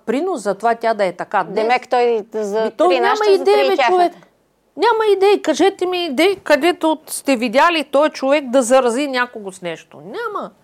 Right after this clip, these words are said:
Speaker 1: Сега
Speaker 2: Тоест имаме и европейски принос, а, при левицата,
Speaker 1: И
Speaker 2: така ли?
Speaker 1: има европейски принос, нали, кой кое място заел. Добре, заел си, ама то тук е въпрос на лобизъм и на някои други работи.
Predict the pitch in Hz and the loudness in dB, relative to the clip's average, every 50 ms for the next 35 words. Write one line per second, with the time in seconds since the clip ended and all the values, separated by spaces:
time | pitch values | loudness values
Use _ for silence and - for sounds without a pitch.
0 | _ _ _ _ _ - - - 233 220 214 - 247 240 262 262 247 240 247 277 | _ _ _ _ _ -10 -6 -4 -4 -4 -4 -4 -4 -2 0 0 0 2 2 2
1 | 269 240 196 208 196 - 240 262 269 262 - - - - 254 254 262 254 220 202 | 2 2 2 -2 -2 2 2 2 2 2 -2 -6 -4 0 0 0 2 0 0 -2
2 | - - - - - - 214 208 202 196 190 190 190 185 196 - 196 185 185 190 | -6 -10 -18 -14 -8 -4 -2 -2 -2 -2 -4 -6 -8 -8 -6 -4 -4 -4 -4 -6
3 | 185 - 196 - - 185 233 247 269 254 254 220 214 208 294 277 262 226 233 233 | -6 -8 -12 -14 -10 -6 -2 -2 0 0 0 0 0 2 2 2 2 2 2 2
4 | 226 - 262 262 247 - - 214 175 - 233 269 311 359 349 330 - - 311 311 | 2 2 2 2 0 -2 -6 -10 -8 -6 -6 -4 -4 -4 -6 -6 -8 -6 -6 -4
5 | 302 311 285 - - 294 294 285 - 285 285 277 277 269 262 254 254 - - 226 | -4 -4 -4 -2 -2 -2 -2 0 0 0 0 0 0 -2 -4 -6 -6 -8 -10 -8
6 | 202 208 214 208 190 170 151 156 151 160 214 269 294 262 214 180 165 185 226 277 | -6 -6 -4 -4 -4 -6 -8 -8 -6 -6 -6 -4 -6 -6 -4 -2 -2 -2 -2 -2
7 | 269 - 339 330 311 233 180 - 175 160 160 - 190 190 - 240 262 269 269 262 | -6 -8 -10 -10 -10 -10 -10 -10 -10 -10 -10 -12 -12 -8 -6 -6 -4 -4 -4 -4
8 | 262 277 269 269 277 - 277 277 269 262 220 240 311 330 320 311 254 208 180 165 | -4 -4 -6 -6 -6 -10 -12 -12 -10 -10 -10 -8 -8 -8 -8 -10 -12 -12 -12 -12
9 | 160 170 190 196 - 233 226 214 240 247 240 247 247 247 247 240 226 196 190 _ | -12 -12 -12 -12 -12 -14 -14 -14 -14 -14 -12 -12 -10 -10 -10 -10 -12 -14 -20 _
10 | - | -20